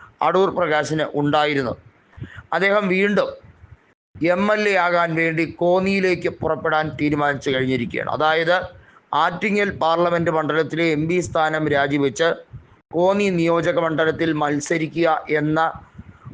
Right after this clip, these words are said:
ഒരു രീതിയിലേക്ക് കാര്യങ്ങൾ എത്തപ്പെടുകയാണ്. അങ്ങനെ വന്നാൽ ആറ്റിങ്ങലിൽ ഉപതെരഞ്ഞെടുപ്പ് വരും. ആറ്റിങ്ങൽ ലോക്സഭാ ഉപതെരഞ്ഞെടുപ്പ് വന്നാൽ ശക്തമായിട്ടുള്ള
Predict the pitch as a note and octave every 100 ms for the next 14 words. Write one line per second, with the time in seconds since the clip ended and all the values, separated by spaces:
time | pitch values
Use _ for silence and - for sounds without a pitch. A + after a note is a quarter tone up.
0 | - E3+ F3+ E3+ C#3+ D#3 D#3+ F3 E3 D#3
1 | D#3 D#3 D3 D3+ D3+ D3+ - C#3+ C#3 D#3
2 | B2+ C#3+ B2 A#2+ G2+ - _ _ - -
3 | F#3 A3 F#3 F3 F3 E3 - C#3+ D3+ D#3+
4 | E3+ E3 D#3+ D3 - C3 D3+ D#3+ D3+ D#3
5 | C#3 C#3 A2 - - - - - D#3 D#3
6 | F3+ F#3+ F3 F3 F#3+ F3 F3 D#3+ D#3+ E3
7 | E3+ E3+ D#3+ F3+ D#3 C#3+ D3 A#2 - _
8 | _ _ _ - - F#3 F3+ - A#3 G3
9 | E3+ E3+ E3 E3+